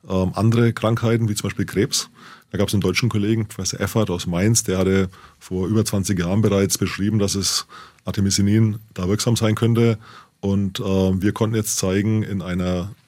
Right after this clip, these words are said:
klinischen Phase eins Studie, das ist eine Verträglichkeitsstudie, äh, bei Menschen, äh, bei Frauen mit, ähm, Eierstockkrebs, dass da durchaus sehr interessante Ergebnisse gibt. Das heißt, wir testen dieses Medikament momentan jetzt in einer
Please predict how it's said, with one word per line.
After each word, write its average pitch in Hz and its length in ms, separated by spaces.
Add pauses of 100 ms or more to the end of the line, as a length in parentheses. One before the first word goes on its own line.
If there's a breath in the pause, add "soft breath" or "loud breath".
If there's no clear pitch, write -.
(160)
klinischen 101 420
Phase 90 320
eins 98 200
Studie, 104 260
das 95 160
ist 92 140
eine 87 100
Verträglichkeitsstudie, 104 1000 (520 loud breath)
äh, 98 160
bei 92 140
Menschen, 101 560 (160)
äh, 90 60
bei 90 100
Frauen 92 340
mit, 98 340
ähm, 92 180
Eierstockkrebs, 110 800 (340 loud breath)
dass 101 200
da 98 80
durchaus 98 460
sehr 98 100
interessante 98 400
Ergebnisse 87 380
gibt. 82 300 (340 loud breath)
Das - 120
heißt, 98 220
wir 95 100
testen 101 380
dieses 101 340
Medikament 95 400
momentan 98 480
jetzt 98 160
in 104 100
einer 92 400